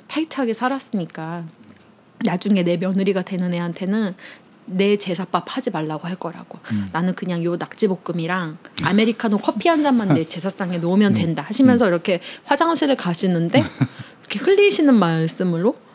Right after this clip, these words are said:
Speaker 1: "근데 내 며느리가 네가 될지도 모르는 거 아니냐. 사람 일은 모르는 거니까."
Speaker 2: 아.
Speaker 1: 라고 말씀을 하시거든요. 정확히 삼 년 후에 제가 며느리가 됩니다.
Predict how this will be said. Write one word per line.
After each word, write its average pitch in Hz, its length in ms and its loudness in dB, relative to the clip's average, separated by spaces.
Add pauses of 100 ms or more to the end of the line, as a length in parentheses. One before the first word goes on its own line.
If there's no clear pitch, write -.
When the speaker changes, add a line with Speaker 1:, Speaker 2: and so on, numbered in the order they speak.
(240)
Speaker 1:
"근데 208 280 4
내 185 100 4
며느리가 175 440 2
네가 170 180 2
될지도 170 320 -2
모르는 160 260 0
거 165 60 0
아니냐. 151 320 -4 (500)
사람 302 260 2
일은 247 200 4
모르는 180 320 0
거니까." 156 360 -6 (280)
Speaker 2:
아. - 280 -6
Speaker 1:
라고 269 160 4
말씀을 190 360 0
하시거든요. 165 540 -6 (340)
정확히 214 560 2
삼 330 220 0
년 339 180 2
후에 233 120 2
제가 190 220 0
며느리가 185 420 4
됩니다. 170 440 4